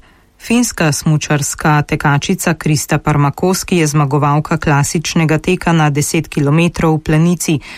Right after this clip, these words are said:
Drugo mesto je osvojila Švedinja Charlotte Kala, tretja pa je bila Norvežanka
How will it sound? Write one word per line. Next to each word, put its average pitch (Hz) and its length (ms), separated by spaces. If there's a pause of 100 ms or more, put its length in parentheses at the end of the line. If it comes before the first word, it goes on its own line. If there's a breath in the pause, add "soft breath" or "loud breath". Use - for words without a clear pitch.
(160 loud breath)
Drugo 151 300
mesto 160 420
je 143 160
osvojila 170 600
Švedinja 151 760
Charlotte 143 580
Kala, 160 380 (320 loud breath)
tretja 208 380
pa 147 140
je 135 100
bila 131 260
Norvežanka 143 800